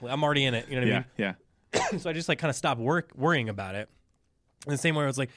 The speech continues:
Speaker 1: "Yeah, it's a long trip, but what am I gonna do?" You know what I mean? That,
Speaker 2: Yeah,
Speaker 1: that
Speaker 2: yeah.
Speaker 1: no matter what I do, no matter how I think, no matter how much I stress, I cannot change the outcome of what's
Speaker 2: Yeah.
Speaker 1: gonna happen. And then you get on there and you're like, "There's kids on the plane. Like, if they can do it, why can't I? I'm
Speaker 2: No,
Speaker 1: an
Speaker 2: totally,
Speaker 1: adult."
Speaker 2: totally,
Speaker 1: You know
Speaker 2: totally.
Speaker 1: what I mean? So it's like, I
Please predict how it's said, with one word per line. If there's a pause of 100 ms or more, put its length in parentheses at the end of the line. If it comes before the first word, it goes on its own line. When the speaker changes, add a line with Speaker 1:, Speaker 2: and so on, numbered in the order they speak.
(120)
Speaker 1:
"Yeah,
it's
a
long
trip,
but
what
am
I
gonna
do?"
You
know
what
I
mean?
That,
Speaker 2:
Yeah, (140)
Speaker 1:
that
Speaker 2:
yeah.
Speaker 1:
no
matter
what
I
do,
no
matter
how
I
think,
no
matter
how
much
I
stress,
I
cannot
change
the
outcome
of
what's
Speaker 2:
Yeah.
Speaker 1:
gonna
happen. (320)
And
then
you
get
on
there
and
you're
like, (200)
"There's
kids
on
the
plane. (140)
Like,
if
they
can
do
it,
why
can't
I?
I'm
Speaker 2:
No,
Speaker 1:
an
Speaker 2:
totally,
Speaker 1:
adult."
Speaker 2:
totally,
Speaker 1:
You
know
Speaker 2:
totally.
Speaker 1:
what
I
mean?
So
it's
like,
I